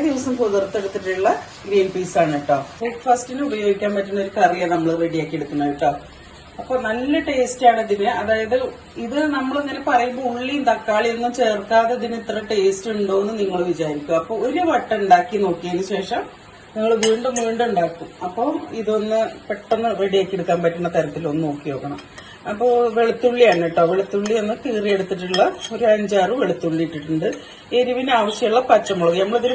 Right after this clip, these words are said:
മുളക് പൊടി ഒന്നും ചേർക്കണില്ല ട്ടോ. അപ്പൊ പച്ചമുളക് എരിവിന് ആവശ്യമുള്ളത് ചേർത്ത് കൊടുക്കുക. ഇതിലേക്ക് ആവശ്യത്തിന് ഇത്തിരി മഞ്ഞൾപ്പൊടി, വേറെ ഒരു പൊടികളും നമ്മൾ മല്ലിപ്പൊടിയോ ഒന്നും ചേർക്കണില്ല. അപ്പൊ ഇത്തിരി മഞ്ഞൾപ്പൊടി ചേർത്തിട്ട്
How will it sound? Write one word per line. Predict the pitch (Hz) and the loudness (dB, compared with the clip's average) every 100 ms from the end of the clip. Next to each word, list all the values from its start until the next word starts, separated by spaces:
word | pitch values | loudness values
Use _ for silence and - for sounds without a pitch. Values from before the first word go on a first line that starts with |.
| 254 | 4
മുളക് | 226 214 214 | 6 6 2
പൊടി | 226 233 214 | 0 2 2
ഒന്നും | 247 294 | 2 2
ചേർക്കണില്ല | 233 190 190 180 165 156 | 2 2 0 0 4 4
ട്ടോ. | 156 151 | 4 2
അപ്പൊ | - 185 | 0 -4
പച്ചമുളക് | 190 185 196 190 214 302 | -4 -2 -2 0 2 0
എരിവിന് | 220 185 190 | 0 0 2
ആവശ്യമുള്ളത് | 170 165 190 170 156 226 - - - - - | 0 0 0 0 0 -2 -4 -12 -14 -6 -2
ചേർത്ത് | 190 165 170 | -2 -2 -2
കൊടുക്കുക. | 156 147 226 415 - - - - - - - - - - - - - - - - - - - - - - 247 | -2 0 0 0 -4 -4 -2 -2 -8 -20 -16 -6 -6 -6 -16 -20 -20 -20 -20 -20 -20 -20 -20 -20 -20 -18 -10
ഇതിലേക്ക് | 254 254 254 254 | 2 4 6 6
ആവശ്യത്തിന് | 226 240 - 285 269 254 | 4 2 -2 -6 -4 -4
ഇത്തിരി | 254 - 285 349 240 | -6 -6 -2 2 2
മഞ്ഞൾപ്പൊടി, | 208 202 180 190 165 175 | 4 2 2 0 0 2
വേറെ | 214 247 254 | 2 2 2
ഒരു | 294 277 | 0 -2
പൊടികളും | 254 220 220 220 | 0 2 0 0
നമ്മൾ | 208 220 220 | -2 -2 -2
മല്ലിപ്പൊടിയോ | 196 208 214 233 233 202 175 | -4 -4 -4 -4 -2 -2 -2
ഒന്നും | 202 254 247 | -4 -2 0
ചേർക്കണില്ല. | 190 - 165 147 - - - - - | 0 0 -4 -2 -6 -8 -20 -20 -12
അപ്പൊ | - 254 214 | -4 -4 -4
ഇത്തിരി | 185 240 302 277 | -10 -6 -2 0
മഞ്ഞൾപ്പൊടി | 185 180 170 185 190 202 | 0 -2 -4 -4 -4 -2
ചേർത്തിട്ട് | 170 - 156 - | -4 -4 -8 -6